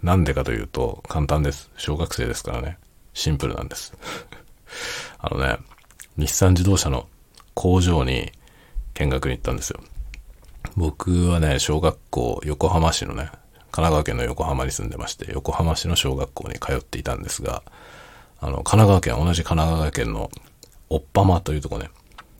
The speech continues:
おっぱいじゃないよ、おっぱまっていうところがあるんですね。えー、もうちょっとこう、湘南に近い方ですね。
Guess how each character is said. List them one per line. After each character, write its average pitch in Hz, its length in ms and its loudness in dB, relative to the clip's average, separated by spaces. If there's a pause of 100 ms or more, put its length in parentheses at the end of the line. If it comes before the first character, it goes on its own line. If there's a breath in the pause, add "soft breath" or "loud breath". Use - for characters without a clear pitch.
(340)
お - 80 -8
っ - 20 -6
ぱ - 160 2
い 127 40 4
じ 127 60 -4
ゃ 120 40 -6
な - 80 -6
い 107 40 -4
よ、 - 140 -10 (340)
お 73 100 -6
っ - 100 -12
ぱ 85 100 0
ま 85 140 2
っ 78 60 -8
て - 120 -6
い 76 60 -2
う - 20 -2
と 71 80 -4
こ 69 80 -2
ろ 107 80 -4
が 95 80 -6
あ - 60 -6
る 90 60 -10
ん - 40 -12
で - 60 -10
す - 120 -8
ね。 82 120 -10 (600)
え 135 120 -2
ー、 127 40 -2
も 156 120 4
う 160 40 2
ち - 80 0
ょ - 20 2
っ - 40 -6
と - 120 -8
こ - 160 -6
う、 117 40 -8
湘 92 220 2
南 76 260 4
に 139 100 2
近 135 200 -2
い - 20 -2
方 - 120 -6
で - 80 -16
す - 100 -10
ね。 127 100 -4